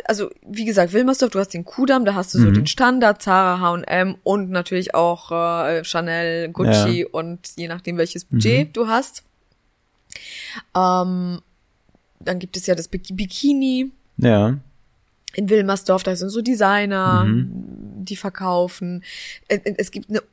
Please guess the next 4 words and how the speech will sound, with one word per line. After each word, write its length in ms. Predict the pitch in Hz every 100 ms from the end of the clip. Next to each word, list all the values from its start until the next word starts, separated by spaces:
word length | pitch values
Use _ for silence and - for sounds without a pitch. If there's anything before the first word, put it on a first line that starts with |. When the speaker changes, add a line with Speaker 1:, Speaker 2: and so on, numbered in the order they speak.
| _ -
Speaker 1:
Unmenge 640 | 240 262 240 202 208 208
von, 440 | - 196 185 180 175
äh, 520 | - 175 185 175 -
an 340 | 180 180 175